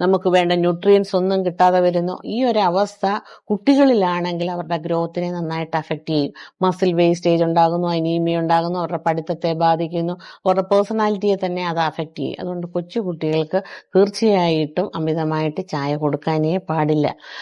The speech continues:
അതുപോലെ ഇതിന്റെ ചായയുടെ അമിതമായ ഉപയോഗം നമുക്ക് എന്താണ് ഉറക്കക്കുറവ് ഉണ്ടാക്കുന്നതിനും അത് കാരണമാകും. രാത്രി സമയത്തൊക്കെ അമിതമായ ചായയുടെ ഉപയോഗം കഴിഞ്ഞു കഴിയുമ്പോൾ ചെന്ന് കിടന്നാൽ ഉറങ്ങാനേ പറ്റില്ല.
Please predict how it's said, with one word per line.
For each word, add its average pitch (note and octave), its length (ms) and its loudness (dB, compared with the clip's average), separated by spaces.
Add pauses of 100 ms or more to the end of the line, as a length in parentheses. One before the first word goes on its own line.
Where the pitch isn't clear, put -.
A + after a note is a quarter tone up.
അതുപോലെ G3+ 300 4
ഇതിന്റെ G#3+ 260 4
ചായയുടെ A3 500 4
അമിതമായ G3+ 600 2
ഉപയോഗം F#3+ 600 4
നമുക്ക് F3 520 -2
എന്താണ് E3+ 320 -6
ഉറക്കക്കുറവ് F#3 640 -2
ഉണ്ടാക്കുന്നതിനും D#3+ 800 -2 (100)
അത് F3 200 -2
കാരണമാകും. D3+ 720 0 (480)
രാത്രി F3+ 280 4
സമയത്തൊക്കെ F3 580 -2
അമിതമായ F3 480 -2
ചായയുടെ E3+ 420 0
ഉപയോഗം E3+ 400 0
കഴിഞ്ഞു E3+ 300 -2
കഴിയുമ്പോൾ E3+ 300 -2
ചെന്ന് F3 260 0
കിടന്നാൽ E3 300 0
ഉറങ്ങാനേ E3 600 -2
പറ്റില്ല. C#3+ 500 -4